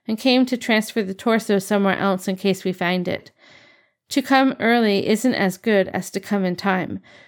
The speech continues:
We just happened to bump into him. But," with a change of tone, he continued, "why was the mist-faced gravedigger so familiar with your sex sword style?" It was obvious that Lan Wangji was also thinking about this matter,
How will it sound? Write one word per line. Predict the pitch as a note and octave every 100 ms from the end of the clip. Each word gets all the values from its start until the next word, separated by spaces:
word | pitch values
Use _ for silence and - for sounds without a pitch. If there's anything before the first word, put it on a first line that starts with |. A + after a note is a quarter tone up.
| _ _ -
We | D#4 C#4+
just | D#4 A#3 -
happened | A3+ C#4 D#4 A3+
to | G#3
bump | G#3+ A3+ G#3+
into | A#3+ D4+ G3+
him. | F#3+ - - A3 _ - _ _ _
But," | - C4 G#3+ - - - _ _ _ _ -
with | G3
a | G3+
change | - F#3 F3 G#3
of | G3+
tone, | G#3 F3+ E3
he | E3 F#3
continued, | F#3 F3 F#3 F3 F3 - _ _ _ _ _ _ _ _
"why | B3+ A#3+ A#3+
was | C#4+ D4
the | C4+
mist-faced | A3+ A3 A3 - - A3 G3 -
gravedigger | - G#3+ A3+ G3+ F#3+ F#3
so | - G3+
familiar | F#3+ G3 F#3 G#3+ G3+
with | F#3 F#3
your | F#3
sex | - F#3+ -
sword | - F#3 A#3
style?" | - - - - - A3 _ _ _ _ _ _ _ _ _ _ _ _ -
It | A3
was | A3
obvious | A3+ G#3+ G#3+ A#3 A3
that | B3+ A#3+
Lan | G#3 F#3+
Wangji | F#3+ F3+ G3 F#3
was | F3+
also | F#3+ F#3 F#3 F3+
thinking | F3 F3 - E3 E3
about | E3+ E3 -
this | F3 -
matter, | F#3+ F3 F3 F3+ F#3